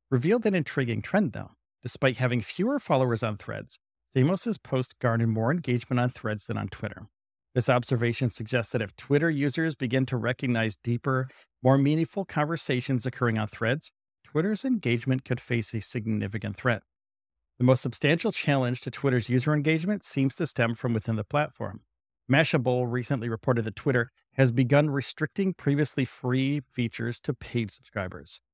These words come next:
Now, this shift has generated uncertainty among its predominantly free users, effectively pushing them to either subscribe or consider alternative platforms like Threads. Now, Threads,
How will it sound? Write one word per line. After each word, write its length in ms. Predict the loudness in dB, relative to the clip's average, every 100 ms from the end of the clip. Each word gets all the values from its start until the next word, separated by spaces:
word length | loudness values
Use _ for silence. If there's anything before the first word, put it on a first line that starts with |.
| _ _ _
Now, 140 | -8 -6
this 180 | -4
shift 320 | 2 2 2 0
has 140 | 0
generated 420 | 2 2 2 0
uncertainty 800 | 0 0 0 0 0 -2 -6 -6 -4
among 280 | -2 -4
its 140 | -4 -4
predominantly 640 | -2 2 4 4 2 -4
free 220 | -4 -10
users, 460 | -8 -8 -8 -10 -8
effectively 520 | 0 0 2 2 0
pushing 400 | 2 0 2 2
them 140 | 2 0
to 340 | -6 _ 0
either 100 | 2
subscribe 680 | 0 -4 -2 4 6 6 4
or 160 | -2 -2
consider 440 | -6 0 0 0
alternative 460 | -4 -2 0 0 -2
platforms 540 | -2 -2 -2 -4 -4
like 120 | -8
Threads. 460 | -2 -2 -2 -6 -14 _ _ _ _ _ -8
Now, 120 | -6
Threads, 420 | 2 2 2